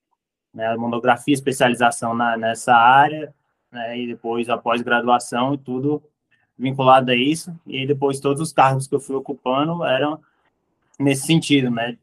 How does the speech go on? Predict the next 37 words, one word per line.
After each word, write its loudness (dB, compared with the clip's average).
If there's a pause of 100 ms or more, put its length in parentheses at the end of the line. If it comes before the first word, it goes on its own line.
(140)
tanto -4
na, 0
no -2
controle 0
interno, 0 (580)
quanto 0
também 0
no 2
controle 0
externo, 0
né, -10
o -12
período -8
que -6
eu -6
passei, -4 (200)
né, -14
até -2
o 4
ano 2
passado 4
no -6
Tribunal -4
de -10
Contas -10
do, -4
do -16
Distrito -10
Federal, 4 (640)
e -4
agora 2
eu -2
assumi -4
essa -8
função -6
de -12
subsecretário, 0